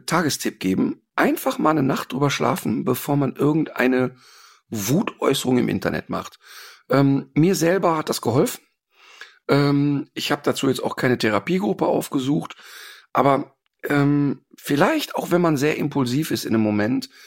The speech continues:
hilft es, mal einmal drüber zu schlafen. Das ist mein Tipp des Tages. Und sollte ich den Film schon mal empfohlen haben, empfehle ich ihn gerne nochmal. Was dabei unheimlich hilft,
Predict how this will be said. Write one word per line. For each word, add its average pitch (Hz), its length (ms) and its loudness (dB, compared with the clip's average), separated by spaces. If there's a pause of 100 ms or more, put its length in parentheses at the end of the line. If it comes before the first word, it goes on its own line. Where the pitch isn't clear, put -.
(460)
hilft 208 480 0
es, 170 180 -2
mal 147 160 0
einmal 151 340 2
drüber 123 240 0
zu - 140 -8
schlafen. - 520 -4 (300)
Das - 180 -2
ist - 180 -4
mein 127 220 2
Tipp - 200 -4
des - 180 -4
Tages. - 480 0 (460)
Und 117 120 -2
sollte 165 300 2
ich - 140 -6
den 127 160 0
Film 151 260 0
schon 147 160 0
mal 127 140 0
empfohlen 139 560 0
haben, 127 240 0
empfehle 117 340 -2
ich 123 80 -6
ihn 113 80 -2
gerne 101 220 2
nochmal. 143 460 0 (520)
Was 135 140 -2
dabei 160 240 2
unheimlich 247 400 0
hilft, 165 440 -2